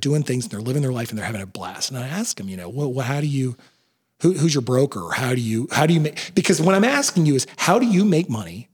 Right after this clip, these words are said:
when you're sleeping? Okay? Because if you have investments, those investments are making money while you sleep. Okay, and I'm not talking about flipping homes. I'm talking about investing in the markets, right?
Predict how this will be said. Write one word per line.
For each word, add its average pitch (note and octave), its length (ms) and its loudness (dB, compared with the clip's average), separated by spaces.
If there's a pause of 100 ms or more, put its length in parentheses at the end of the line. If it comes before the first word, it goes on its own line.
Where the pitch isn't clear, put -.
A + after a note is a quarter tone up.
(160)
when C3 160 0
you're C3 120 2
sleeping? - 560 -6 (800)
Okay? A#2 300 -2 (240)
Because D3 340 2
if D3+ 260 0
you F3+ 100 4
have C#3 180 0
investments, A#2+ 800 -2
those D3 440 2
investments C3 540 0
are G#2 60 -8
making A2+ 380 -4
money A2+ 200 -2
while G2+ 260 -6
you F2+ 140 -10
sleep. F#2 580 -6 (240)
Okay, A2+ 140 -8
and B2 100 2
I'm F#3+ 100 2
not - 100 -4
talking D#3 200 -2
about B2+ 140 -4
flipping - 300 -2
homes. A2 480 -6 (320)
I'm D#3 100 2
talking E3 340 0
about A2+ 320 -6
investing A#2+ 540 -2
in A2 80 -4
the G2+ 80 -6
markets, - 600 -8
right? A2 240 -8